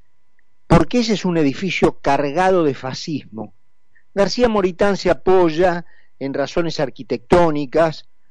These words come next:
porque el edificio efectivamente está en el medio de la calle, eh, transformando a la avenida Nueve de Julio en un embudo, y además por el hecho de que,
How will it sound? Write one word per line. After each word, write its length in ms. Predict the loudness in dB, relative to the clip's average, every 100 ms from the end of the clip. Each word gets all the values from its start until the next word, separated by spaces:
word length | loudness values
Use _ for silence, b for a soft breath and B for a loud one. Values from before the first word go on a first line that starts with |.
| -20 -8
porque 320 | -6 -4 -2
el 60 | 0
edificio 440 | -2 -2 -4 -2
efectivamente 680 | -2 -4 0 0 0 -2 -4
está 160 | 0
en 80 | 0
el 120 | 0
medio 300 | 0 2 4
de 80 | 2
la 140 | 0 0
calle, 600 | 2 2 2 0 -2 -4 -18 -20 -20 -8
eh, 180 | -6 -4
transformando 680 | -4 -6 -2 -2 0 0 2
a 40 |
la 80 | 2
avenida 340 | 0 0 -2
Nueve 240 | 0 0 0
de 80 | 0
Julio 280 | 0 2
en 80 | 0
un 120 | 0
embudo, 720 | -2 4 6 6 6 4 2 -4 -16 -20 -20 -14
y 140 | -2 2
además 400 | 2 2 -2 -2
por 220 | -2 0
el 120 | 0
hecho 300 | -4 -2 0
de 180 | 0 -2
que, 380 | 0 0 -2